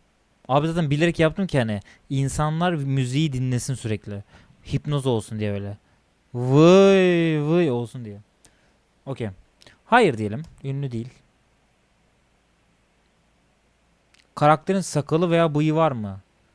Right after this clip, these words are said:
Şu an mı yoksa önceden mi? Benim değişiyor <laughs> abi. Benim değişiyor mu yani şimdi? Ne diyeyim buna?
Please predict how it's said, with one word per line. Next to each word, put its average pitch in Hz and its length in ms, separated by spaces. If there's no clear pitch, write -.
Şu - 240
an 254 140
mı 233 160
yoksa 240 320
önceden 185 500
mi? 107 240
Benim 175 200
değişiyor 165 500
<laughs> 156 40
abi. 135 280
Benim 160 280
değişiyor 160 500
mu 151 100
yani 120 320
şimdi? 123 380
Ne 175 160
diyeyim 180 260
buna? 190 300